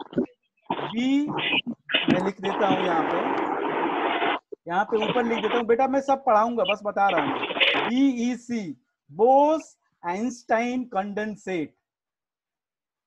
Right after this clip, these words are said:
Bose-Einstein condensate। Okay, this full form, Bose-Einstein condensate। This is the fifth state of matter, पांचवा state है।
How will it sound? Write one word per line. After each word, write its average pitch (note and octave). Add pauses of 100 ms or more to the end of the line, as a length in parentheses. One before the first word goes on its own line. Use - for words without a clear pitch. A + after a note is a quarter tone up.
(560)
Bose-Einstein A#3+
condensate। F#3+ (640)
Okay, G#3 (480)
this G#3+
full A3+
form, E3+ (200)
Bose-Einstein A#3
condensate। F3 (240)
This B3
is C#4
the B3+
fifth C4+
state G3
of E3+
matter, B2+ (380)
पांचवा G3+
state C#3+
है। A#2